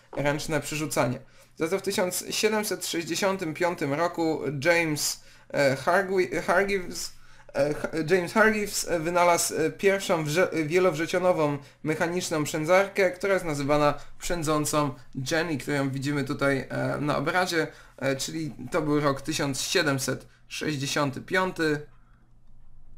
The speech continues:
i dokonał tego James Hargreaves.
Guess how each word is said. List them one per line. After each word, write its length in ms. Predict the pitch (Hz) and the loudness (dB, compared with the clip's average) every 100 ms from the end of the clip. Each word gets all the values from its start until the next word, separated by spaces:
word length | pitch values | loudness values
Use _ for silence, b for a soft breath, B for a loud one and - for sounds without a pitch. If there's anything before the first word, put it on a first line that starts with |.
| - - - - - - - - - - | -16 -16 -18 -20 -20 -20 -20 -20 -14 -8
i 80 | |
dokonał 440 | 151 156 160 151 143 | -2 0 2 0 2
tego 580 | 143 131 139 135 131 - - 135 | 0 2 4 2 0 -12 -8 2
James 380 | 147 143 135 - | 2 4 0 -2
Hargreaves. 680 | 135 135 131 127 - - | -2 -2 -2 -4 -6 -10